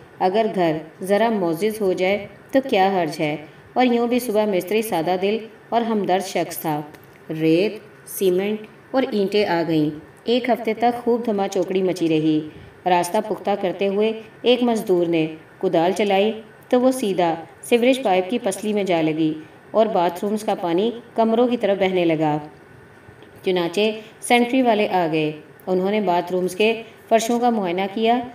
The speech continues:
और बताया कि इनके नीचे पानी जमा हो रहा है। अगर फौरी तौर पर इन्हें बदला ना गया तो बुनियादें कमज़ोर हो जाएंगी, इसलिए बाथरूम्स के फ़र्श उधेड़े जाने लगे। उस दौरान बिजली के कनेक्शन आगे पीछे हो गए।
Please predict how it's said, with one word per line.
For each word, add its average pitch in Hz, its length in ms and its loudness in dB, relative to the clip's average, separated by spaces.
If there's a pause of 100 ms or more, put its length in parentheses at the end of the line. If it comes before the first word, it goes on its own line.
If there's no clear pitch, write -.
(240)
और 269 120 4
बताया 180 480 2 (360)
कि 247 140 2
इनके 220 280 0
नीचे 233 260 0
पानी 208 300 0
जमा 190 240 0
हो 180 160 -2
रहा 175 260 0
है। 165 200 0 (480)
अगर 185 240 2
फौरी 185 280 2
तौर 185 180 0
पर 196 240 -2
इन्हें 196 320 0 (240)
बदला 196 300 2
ना 208 160 0
गया 165 280 2 (380)
तो 254 80 2
बुनियादें 220 440 2
कमज़ोर 196 400 2
हो 190 160 0
जाएंगी, 160 480 2 (460)
इसलिए 196 440 2 (340)
बाथरूम्स 214 520 2
के 226 120 0
फ़र्श 165 380 -2 (340)
उधेड़े 196 360 2
जाने 180 260 2
लगे। 156 380 0 (800)
उस 254 140 4
दौरान 269 380 6
बिजली 233 300 0
के 240 120 2
कनेक्शन 220 460 0
आगे 185 260 2
पीछे 196 340 -2
हो 170 240 0
गए। 156 260 0